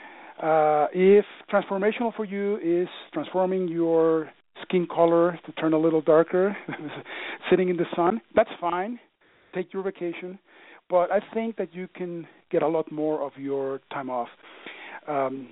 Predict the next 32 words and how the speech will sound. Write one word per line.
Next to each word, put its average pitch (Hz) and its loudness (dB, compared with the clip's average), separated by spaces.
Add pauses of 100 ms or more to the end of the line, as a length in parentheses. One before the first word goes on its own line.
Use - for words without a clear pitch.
(240)
travel. 165 4 (460)
One 190 4
of 208 4
the - -18
things 190 -4
that 165 0
I, 156 2 (100)
that 151 0
I 147 0
love 151 -2 (100)
to 165 -6
recommend 147 -4
is 139 -8 (240)
travel 220 0 (540)
to 175 4
a - -2
country 180 0
where 151 4
they 156 -2
speak - 0
a 165 6
different 180 0
language. 208 0 (1000)
And 160 2 (460)
even 226 6
more 214 6
so, 190 0 (120)
travel 196 2 (100)
to 175 -4
a 156 -2 (120)
country 185 -6
where 156 0